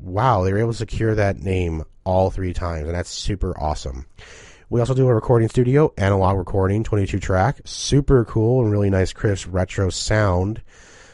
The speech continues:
Um, unless you are a, um, if you're a hip hop artist, don't expect your own beat. Expect to bring your own beats, like a live band to have your beats. If not,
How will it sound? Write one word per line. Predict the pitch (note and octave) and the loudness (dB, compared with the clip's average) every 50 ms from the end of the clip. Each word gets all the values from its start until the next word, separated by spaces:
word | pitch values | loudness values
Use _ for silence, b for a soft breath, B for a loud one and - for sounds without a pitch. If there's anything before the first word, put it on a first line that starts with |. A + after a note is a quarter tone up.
| B B B _ | B B B _
Um, | G#2+ G#2 G2+ G2+ G2+ G2+ G2 | 0 2 2 2 0 -2 -2
unless | - A2 A2 G#2 A2 A2 G#2 - | -2 -2 -2 0 0 -2 -2 -2
you | A2+ A2+ A2 | -2 0 2
are | A2 G#2+ G#2 G#2 G2+ | 2 4 2 2 2
a, | - G#2 G2+ G2 G2 F#2+ F#2+ F#2+ F#2 | 0 0 0 0 0 0 0 0 -2
um, | E2 F2+ F2+ F2 E2+ E2+ E2 D2+ - _ | -2 -2 -2 -2 -2 -4 -6 -8 -8 _
if | - G2+ - | -6 -6 -4
you're | G#2+ G#2 | -2 -2
a | G2+ | 0
hip | G2+ C#3+ C#3+ | 0 0 2
hop | D3+ C3+ A#2+ B2 | 2 2 2 4
artist, | B2 A#2+ A#2 A#2+ A2 - _ | 2 2 2 0 -2 -2 _
don't | - G#2+ A2+ A2+ | 0 2 2 0
expect | A2 - - - - G#2+ G#2 F#2 - - | 0 -4 -8 -2 -2 -2 -2 -2 -6 -8
your | - F2+ F2 E2 - _ | -6 -6 -6 -6 -6 _
own | - F#2 F#2+ G2+ G2+ G2+ G2 F#2+ F#2+ F2 | -2 0 0 0 0 -2 -2 -2 -4 -6
beat. | E2 F2 F2 F2+ G2 F#2+ _ - | -6 -6 -6 -6 -6 -8 _ -8
Expect | G2+ F#2 F2+ - - - B2+ A#2+ - | -8 -6 -6 -4 -2 -2 -2 -2 -4
to | |
bring | A#2 A#2 A#2 A2+ | -4 -4 -2 0
your | G#2 G2+ | 0 0
own | G#2 F#2+ | -2 -2
beats, | F2+ F#2+ E2+ E2 | -2 -4 -4 -4
like | F2+ E2+ | -4 -4
a | E2 | -6
live | D#2+ D#2+ E2 F2+ F#2 G2 G2+ G2+ F#2+ F2 D#2 | -6 -6 0 2 4 4 4 2 0 -2 -2
band | D#2 F#2+ F#2+ F#2+ F2+ E2 D#2 D2+ D2 C#2+ - | -2 -2 -2 0 -2 -2 -2 -4 -6 -8 -6
to | F2 F2 | -6 -4
have | E2+ E2+ E2+ | -4 -4 -4
your | F2 E2 E2 | -4 -6 -8
beats. | D#2 D#2+ F2+ D#2+ D2+ D2 - - - - - b b b b b b b b b b b b b | -8 -8 -8 -8 -8 -10 -10 -12 -12 -12 -14 b b b b b b b b b b b b b
If | - A2+ C#3+ D3 - | 0 0 0 0 0
not, | C#3+ C#3+ A#2+ G#2+ A2+ D3+ F3+ | 0 0 2 2 2 2 0